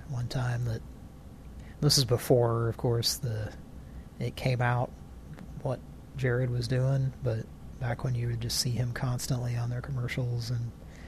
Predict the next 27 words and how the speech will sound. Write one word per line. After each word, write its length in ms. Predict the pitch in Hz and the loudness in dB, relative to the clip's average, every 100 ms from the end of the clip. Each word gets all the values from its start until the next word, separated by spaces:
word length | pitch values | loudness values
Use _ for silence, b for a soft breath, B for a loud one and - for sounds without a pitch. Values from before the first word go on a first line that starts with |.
| B B B B B B B - | B B B B B B B 0
a 40 | |
friend 180 | 190 185 | 4 8
of 60 | 151 | 10
mine's 320 | 143 131 135 | 8 6 8
mom, 540 | 151 135 117 127 139 B B B B B - - - - | 8 8 6 4 2 B B B B B -14 -16 -14 -8
and 140 | - 131 | 0 2
if 140 | 127 | 2
you're 140 | 135 135 | 4 6
listening, 540 | 202 - 147 147 165 - - - - - - | 8 8 6 4 2 -2 -10 -14 -14 -14 -4
love 160 | 120 135 | -2 0
you 80 | |
a 20 | 147 | 2
lot. 300 | 151 156 - - - - - - - - - - - | 2 2 -2 -8 -14 -14 -14 -14 -14 -16 -14 -14 -2
His 180 | 143 117 | 0 2
mom's 320 | 139 131 117 | 4 4 2
probably 280 | 127 107 107 | 0 0 -2
not 200 | 104 113 | -4 -4
listening, 340 | 101 - 117 | -6 -4 -6
but 120 | 113 120 | -6 -6
he 120 | 123 | -4
might 240 | 117 113 | -4 -4
be, 200 | - 120 - B B B B B B B B - - | -6 -10 -10 B B B B B B B B -8 -2
uh, 380 | 120 110 110 110 - - - - - - | -2 0 -2 -4 -10 -16 -16 -16 -16 -2
was 180 | 127 110 | 0 0
quoted 440 | - 127 120 120 113 | 2 4 6 4 4
as 140 | 107 | 2
saying, 640 | - 123 113 110 107 104 | 2 4 2 2 0 -2